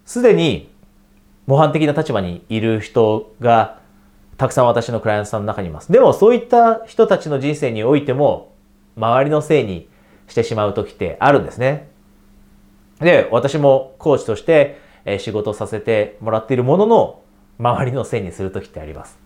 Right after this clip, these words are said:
で、どういう時があるかというと、例えば、自分の会社を持っている人、自分でビジネスしている人であれば、従業員のせいにしてしまう。会社の生産性が低くないと。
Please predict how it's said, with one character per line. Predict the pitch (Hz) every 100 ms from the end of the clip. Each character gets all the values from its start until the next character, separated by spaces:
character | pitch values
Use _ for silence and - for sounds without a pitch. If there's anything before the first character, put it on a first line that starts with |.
| _ _ _ - -
で、 | - 165 - - -
ど | 214
う |
い | 185
う | -
時 | 117 101 87 - -
が | 110 85 -
あ | 110
る | 95
か | 90
と | -
い | 90
う |
と、 | - 107 80 - _ _ _ - 123
例 | 139
え |
ば、 | 117 127 113 - _ _ _ _ _ _ _ _ _ _ _ _ _ _ _
自 | -
分 | 113
の | 113
会 | 113 113
社 | - 110
を | 107 98 -
持 | 107
っ | 104
て | -
い | 78
る | 78
人、 | - 76
自 | 85 90
分 | 98
で | 104
ビ | 107
ジ | 95
ネ |
ス | 69 82
し | -
て |
い | 87
る | 82
人 | -
で | 80
あ | 67
れ |
ば、 | 92 110 - - _ _ _
従 | 104 131 143
業 | 143
員 | 113 87
の | 82
せ | -
い |
に | 85
し | -
て |
し | 80
ま | 71
う。 | 67 _ _ _ _ _ _ _ _
会 | - 117
社 | -
の | 123 143 127 - _ _ _
生 | - 117
産 | 131
性 | 131 147
が | 143
低 | 180
く | 226
な | 135
い |
と。 | 85